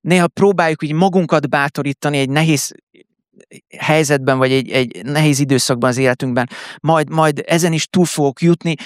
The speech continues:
magunkat próbáljuk bátorítani. Nem, nem, Dávid nem önmagát bátorította. Istenből merített bátorságot. Ez két különböző dolog.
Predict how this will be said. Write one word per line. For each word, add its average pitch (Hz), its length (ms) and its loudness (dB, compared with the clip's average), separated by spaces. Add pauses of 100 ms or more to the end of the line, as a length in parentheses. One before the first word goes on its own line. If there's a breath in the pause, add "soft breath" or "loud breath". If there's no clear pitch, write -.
(140 loud breath)
magunkat 160 600 0
próbáljuk 143 420 0
bátorítani. 139 500 -2
Nem, 165 180 0
nem, 156 260 -2
Dávid 175 480 0
nem 190 340 0
önmagát 160 720 2
bátorította. 131 1000 -4 (1200 soft breath)
Istenből 160 1040 2 (1500)
merített 139 440 0
bátorságot. 117 800 -4 (440)
Ez - 140 -6 (120)
két - 240 -2
különböző 143 520 0
dolog. 120 440 -2